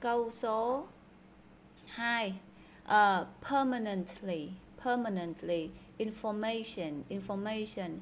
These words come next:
electricity, entertainment,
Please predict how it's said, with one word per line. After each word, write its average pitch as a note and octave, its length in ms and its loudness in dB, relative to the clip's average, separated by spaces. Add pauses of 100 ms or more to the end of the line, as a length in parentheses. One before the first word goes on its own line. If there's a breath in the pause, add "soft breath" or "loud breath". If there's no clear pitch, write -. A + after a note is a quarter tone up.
(260 loud breath)
electricity, A3+ 1200 -2 (340 loud breath)
entertainment, G#3+ 960 -4